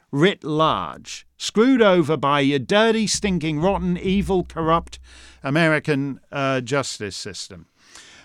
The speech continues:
Uh, le-, let we ha-, what do we have here? Johnny Woodrow says, "Mark, I love watching the maga media from the U K. I've recently got a mug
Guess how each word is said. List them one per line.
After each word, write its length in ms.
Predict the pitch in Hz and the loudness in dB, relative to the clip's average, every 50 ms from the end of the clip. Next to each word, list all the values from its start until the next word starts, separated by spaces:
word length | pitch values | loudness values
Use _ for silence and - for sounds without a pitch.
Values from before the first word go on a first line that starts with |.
| _ - | _ -4
Uh, 580 | 151 151 160 160 165 170 165 170 170 170 170 175 | 0 4 4 6 6 6 6 6 4 4 4 2
le-, 320 | 180 196 214 226 226 226 | 2 2 2 2 0 -2
let 240 | 233 254 269 254 247 | -2 -2 0 0 0
we 160 | 240 220 208 | 2 2 2
ha-, 260 | 185 180 185 180 175 196 | 2 2 0 -2 -2 -2
what 160 | 220 240 233 | -2 -2 0
do 60 | 220 | 0
we 100 | 208 196 | 2 2
have 180 | 170 165 160 135 | 2 0 0 0
here? 140 | 135 131 123 | -2 -2 -2
Johnny 340 | 123 - 226 247 240 233 220 | 0 2 2 2 2 2 2
Woodrow 440 | 220 233 226 190 196 165 156 139 | 4 4 4 4 2 2 2 0
says, 240 | 135 - 170 147 127 | 0 -2 -4 -4 -2
"Mark, 240 | 196 214 220 208 170 | 0 0 0 2 2
I 100 | 170 170 | 2 4
love 280 | 175 196 226 240 220 190 | 4 4 2 2 2 4
watching 380 | 220 226 214 - - 202 185 | 4 4 4 2 0 0 0
the 80 | 175 180 | 2 2
maga 320 | 180 202 208 214 190 196 | 4 4 4 4 4 2
media 400 | 180 175 175 165 147 139 135 117 | 4 4 4 4 4 2 2 2
from 180 | - 143 135 131 | 0 0 0 0
the 80 | 151 | 2
U 160 | 170 185 196 175 | 2 2 2 2
K. 240 | 170 185 175 156 | 2 2 4 4
I've 120 | 139 127 147 | 4 2 2
recently 420 | 202 226 - - 226 220 202 196 | 0 0 0 -2 -2 0 0 0
got 200 | 147 185 180 175 | 2 2 2 2
a 80 | 170 156 | 2 2
mug 540 | 156 170 196 240 240 202 139 101 87 - | 2 2 2 4 4 2 0 -2 -4 -10